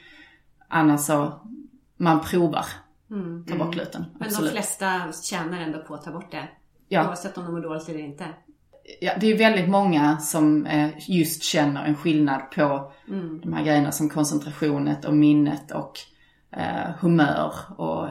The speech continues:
Speaker 1: energi och sånt. Det, det har ju väldigt mycket med gluten att göra.
Speaker 3: Mm. Det, det känner jag ju igen själv.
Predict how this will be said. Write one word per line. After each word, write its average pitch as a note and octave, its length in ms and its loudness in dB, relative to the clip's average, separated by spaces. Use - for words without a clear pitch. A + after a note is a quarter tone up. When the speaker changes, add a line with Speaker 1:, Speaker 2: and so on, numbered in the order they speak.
Speaker 1:
energi D#3 460 0
och D#3 60 -4
sånt. D3+ 260 -4
Det, E3+ 320 -6
det F3 200 -8
har E3+ 220 -8
ju D#3+ 140 -10
väldigt D#3+ 260 -8
mycket - 180 -10
med D3 120 -8
gluten - 260 -10
att - 60 -10
göra. D#3 120 -10
Speaker 3:
Mm. E3+ 280 -4
Det, F3+ 460 -10
det F3+ 100 -10
känner F3 300 -10
jag E3 100 -10
ju D#3+ 160 -8
igen D#3 240 -10
själv. E3+ 300 -14